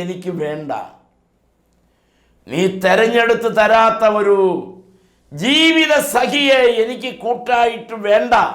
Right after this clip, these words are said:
ആകയാൽ എൻ്റെ ദൈവത്തിന്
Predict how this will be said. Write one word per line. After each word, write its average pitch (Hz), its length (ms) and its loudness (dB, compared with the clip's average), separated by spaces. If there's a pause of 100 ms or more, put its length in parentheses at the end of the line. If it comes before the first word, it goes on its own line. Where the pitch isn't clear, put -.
(1900)
ആകയാൽ 269 500 2
എൻ്റെ 247 180 -4 (260)
ദൈവത്തിന് 320 760 0